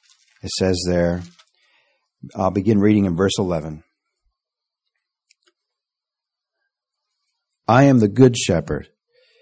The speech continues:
The good shepherd giveth his life for the sheep. But he that is an hireling hath not the shepherd." Sorry, verse twelve.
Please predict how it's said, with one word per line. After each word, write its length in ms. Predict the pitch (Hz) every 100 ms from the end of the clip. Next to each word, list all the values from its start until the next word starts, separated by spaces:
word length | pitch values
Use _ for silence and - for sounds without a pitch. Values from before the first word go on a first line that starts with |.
| _ _ _ -
The 100 | 104
good 260 | 117 135
shepherd 440 | 110 131 127 110 90
giveth 280 | 120 117 101
his 220 | 101 95
life 300 | 107 113 -
for 100 | 95
the 100 | 98
sheep. 400 | - 135 107 - _ _ _ _ _ _ _ _ -
But 160 | 101
he 200 | 123 165
that 160 | 160 123
is 120 | 104
an 120 | 101
hireling 560 | 92 135 147 127 104 95
hath 260 | 104 104
not 320 | 101 110 139 -
the 80 |
shepherd." 500 | 98 104 90 87 101 - _ _ _ _ _ _ _ _ _ - _ _ _ _ _ -
Sorry, 400 | 117 104 92 -
verse 240 | 101 117
twelve. 400 | 117 107 85 82